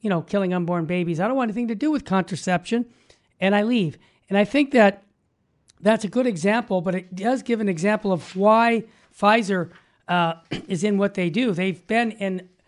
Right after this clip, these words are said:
con-, in the contraceptive business for years. And so I guess my point is, is, uh, birds of the feather flocking together, th-, this would fit right in with a company like that.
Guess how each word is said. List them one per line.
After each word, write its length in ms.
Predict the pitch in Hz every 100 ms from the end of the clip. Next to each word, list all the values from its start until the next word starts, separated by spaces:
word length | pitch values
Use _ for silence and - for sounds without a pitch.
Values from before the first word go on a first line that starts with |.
| _ _
con-, 220 | 208 214
in 160 | 202 196
the 80 | 185
contraceptive 760 | - 214 175 - 226 - 190
business 400 | 151 175 175 170
for 120 | - 170
years. 520 | 165 175 175 185 - _ _ _ -
And 180 | 185 175
so 220 | 196 190
I 100 | 185
guess 360 | 180 214 - - _ _ -
my 120 | 170
point 300 | - 226 214
is, 260 | 190 165
is, 260 | 180 170 - _ _ _ -
uh, 100 | 180
birds 320 | 160 214 185
of 80 | 185
the 80 | 180
feather 360 | - 208 180
flocking 460 | - 233 233 196 170
together, 440 | 165 175 165 170
th-, 180 | 165 165
this 220 | 190 -
would 120 | 170
fit 240 | - 208 175
right 220 | 180 180
in 180 | 214 196
with 120 | 170
a 60 | 160
company 340 | 170 170 165
like 220 | 160 151
that. 280 | 165 156 -